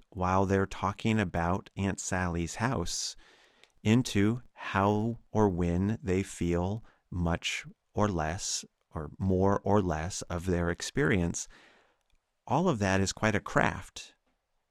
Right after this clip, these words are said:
to develop, to see, to recognize when to use, when not to use, when to call for less, when to call for more,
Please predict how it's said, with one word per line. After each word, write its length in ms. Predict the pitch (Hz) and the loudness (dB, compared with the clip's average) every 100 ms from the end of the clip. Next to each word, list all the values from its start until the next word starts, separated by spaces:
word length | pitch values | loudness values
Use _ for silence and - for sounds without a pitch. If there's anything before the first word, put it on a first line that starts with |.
| _ _ _ _ _ _ _ _ _ _ _ | _ _ _ _ _ _ _ _ _ _ _
to 120 | - | 0
develop, 440 | 95 107 123 117 113 _ _ _ | 2 4 4 4 0 _ _ _
to 120 | - | -6
see, 400 | 95 - 113 104 104 | -4 -2 0 0 -2
to 340 | - 92 85 - _ _ _ - - - | -2 -2 -2 -8 _ _ _ -20 -20 -6
recognize 560 | 101 107 101 92 87 - | -2 -2 -2 -2 -2 0
when 220 | 98 110 | 2 2
to 120 | - | 0
use, 500 | 98 107 107 110 107 | 0 2 2 0 -2
when 240 | 92 104 90 | 0 2 2
not 240 | 87 101 | -2 -4
to 120 | - | -4
use, 340 | 98 104 101 - | -2 -2 -2 -2
when 160 | 98 | -4
to 120 | 110 - | -4 -8
call 240 | - 95 | -4 -2
for 160 | - 85 | -2 -2
less, 280 | 85 90 - | -2 -2 -2
when 120 | 95 | -4
to 80 | - | -2
call 180 | 95 | -2
for 160 | 87 85 | -4 -4
more, 420 | 82 85 90 90 | -2 0 0 -2